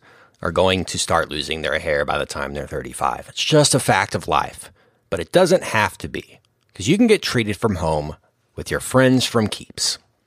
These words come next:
Keeps offers generic versions of the only two F D A approved hair loss products out there. You may have tried them before, but never for this price.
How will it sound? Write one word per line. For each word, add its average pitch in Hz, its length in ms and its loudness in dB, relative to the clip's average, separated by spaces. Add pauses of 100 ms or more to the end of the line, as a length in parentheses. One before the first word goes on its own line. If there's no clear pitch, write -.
(320)
Keeps 156 280 -2
offers 104 380 4
generic 95 420 0
versions 101 380 2
of 82 80 -2
the 87 100 -10
only 131 340 6
two 101 340 0
F 92 180 0
D 117 160 2
A 104 120 6
approved 90 380 0
hair 80 160 -2
loss 73 180 2
products 69 440 -2
out 60 180 0
there. - 300 -8 (240)
You 78 100 -10
may 92 120 0
have 131 120 2
tried 127 240 4
them 131 120 6
before, 98 460 2 (520)
but 104 140 2
never 107 460 2 (280)
for - 160 -2
this 71 200 -2
price. - 500 -4